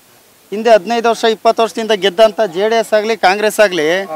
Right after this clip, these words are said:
ಸ್ಲಮ್ಮು ಅಂತ ಕಾಲು ಒಳಕ್ಕೆ ಇಡ್ತಾ ಇತ್ತಿಲ್ಲ. ಈಗ ಬಂದ್ಬಿಟ್ಟು ಮೂರು ತಿಂಗಳು ಎಲೆಕ್ಷನ್ ಇದೆ ಅಂತ, ಏನ್ ಸರ್, ಮೂರು ತಿಂಗಳು ಎಲ್ಲ election ಇದೆ ಅಂತ ಬಂದ್ಬಿಟ್ಟು ದೊಡ್ಡದಾಗ ಒಂದು ಹಾರ ಹಾಕಿಸ್ಕೊಂಡು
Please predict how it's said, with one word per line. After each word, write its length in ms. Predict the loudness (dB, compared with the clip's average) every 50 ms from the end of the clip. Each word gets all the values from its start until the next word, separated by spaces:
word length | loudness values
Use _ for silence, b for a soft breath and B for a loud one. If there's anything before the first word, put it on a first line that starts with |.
| -14 -14 _ _ _ _ _ _ _ _ _ -4 2
ಸ್ಲಮ್ಮು 320 | 2 4 4 6 6 6
ಅಂತ 180 | 6 6 4 2 2
ಕಾಲು 320 | 4 6 6 6 6 6
ಒಳಕ್ಕೆ 280 | 6 4 4 2 2 -2
ಇಡ್ತಾ 180 | -2 0 0
ಇತ್ತಿಲ್ಲ. 400 | 0 0 0 0 0 0 0 0 _ -12 -20 -20 _ -20 -20 -20 _ -14
ಈಗ 240 | -12 -10 -4 0 2 4 4 4 2 0
ಬಂದ್ಬಿಟ್ಟು 480 | -2 -4 -4 -4 -6 -6 -4 -6 -6
ಮೂರು 240 | -4 -4 -6 -6 -6
ತಿಂಗಳು 340 | -6 -8 -8 -6 -4 -4 -2 -2 0 -2 -2 -2 -2 -2 -2 -2 0
ಎಲೆಕ್ಷನ್ 460 | 2 2 2 2 2 0 0 -2 -2
ಇದೆ 180 | 0 2 2 2
ಅಂತ, 160 | 2 2 2 2 2 2 4 2 0 -2 -4 -8 -10 -10 -8 -8
ಏನ್ 80 | -6 -2
ಸರ್, 500 | 0 2 2 2 0 -4 -8 -14 -14 -14 _ _ _ _ _ -8
ಮೂರು 160 | -8 -8 -8
ತಿಂಗಳು 260 | -6 -6 -4 -2 2
ಎಲ್ಲ 200 | 4 4 6 6
election 540 | 6 4 4 4 4 2 2 0 -2 -4 -2
ಇದೆ 140 | -2 -2 -2
ಅಂತ 160 | -2 -2 -2
ಬಂದ್ಬಿಟ್ಟು 420 | -2 -2 -2 -4 -4 -6 -4 0 0
ದೊಡ್ಡದಾಗ 380 | 0 0 0 2 2 4 4 4
ಒಂದು 160 | 4 4 4
ಹಾರ 140 | 4 6 4
ಹಾಕಿಸ್ಕೊಂಡು 840 | 2 0 -2 -4 -8 -4 -2 -2 0 0 0 2 4 4 2 2